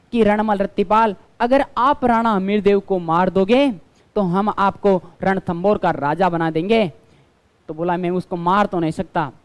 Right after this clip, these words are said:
तो चलो ठीक है कोई बात नहीं, आप मार नहीं सकते तो ऐसी कोई बात तो नहीं है, लेकिन आप तो कम से कम है जो दुर्ग का गेट है, अरे राजस्थान में कहा जाता ना मारवाड़ी में कुआड़, कुआड़ गेट खोल दो, हम उनमें से रात्रि में प्रवेश हो जाएंगे।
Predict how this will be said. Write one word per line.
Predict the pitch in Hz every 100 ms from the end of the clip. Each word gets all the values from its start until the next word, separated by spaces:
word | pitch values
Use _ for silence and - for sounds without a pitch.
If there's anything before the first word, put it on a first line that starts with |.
| _ _
तो | 208
चलो | - 233 240 233
ठीक | - 202 214
है |
कोई | 214 226 226
बात | 226 233
नहीं, | 233 226
आप | 220
मार | 208 220 277
नहीं | 254 208
सकते | 202 - 208
तो | 208
ऐसी | 208 226
कोई | 220
बात | 214 220 240
तो | 269
नहीं | 277 302
है, | 262 - _ _ _ _ -
लेकिन | 180 214 202 -
आप | 160 170 180 -
तो | 220
कम | 202 196
से | 202 208 196
कम | 196 226
है | 240 170
जो | 175 190
दुर्ग | 185 208 -
का | 208 180
गेट | 160 208 202
है, | 220 202 139 _ _ _ _ _ -
अरे | 151
राजस्थान | 143 175 190 - 202
में | 202
कहा | 185 196
जाता | 202 240
ना | 277
मारवाड़ी | 277 254 247 247
में | 233 180 - -
कुआड़, | 233 233 226 170 107 _ _ _ _ _ _ _ _ _ _
कुआड़ | 185 180 185 185
गेट | 170 196 208 -
खोल | - 175 185
दो, | 233 240 - _ _ _ _ _ _
हम | 175 180
उनमें | 180 190
से | 185 180
रात्रि | 170 180 185
में | 180
प्रवेश | 160 165 175 175
हो | 156
जाएंगे। | 156 170 170